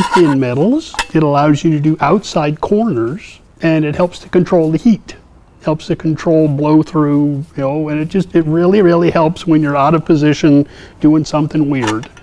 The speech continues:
So I thought, well, let me show you the difference between, like, the old-fashioned sine wave that you used to have off the transformer machines, and I'll just do a little bit over here with the sine wave.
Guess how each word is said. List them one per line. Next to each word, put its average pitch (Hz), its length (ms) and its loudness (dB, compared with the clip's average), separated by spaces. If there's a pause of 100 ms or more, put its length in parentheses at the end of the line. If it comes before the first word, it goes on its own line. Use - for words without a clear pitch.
(140)
So 320 140 0
I - 20 -2
thought, 269 200 0
well, 226 220 4
let 247 160 4
me 392 140 4
show 247 220 0
you 214 140 2
the 180 100 0
difference 160 480 -2
between, 160 540 2
like, 143 320 0 (420)
the 170 80 2
old-fashioned 202 680 2
sine 185 420 2
wave 120 440 -2
that 156 180 0
you 151 60 2
used 180 180 2
to 170 80 2
have 160 260 2
off 151 200 2
the 143 80 -4
transformer 135 760 -2
machines, 123 800 -4 (400)
and 165 140 0
I'll 175 140 2
just 208 200 2
do 220 120 4
a 208 40 4
little 294 260 4
bit 226 200 2
over 196 180 2
here 190 240 2
with 151 140 -2
the 147 100 -6
sine 180 320 0
wave. 117 340 -6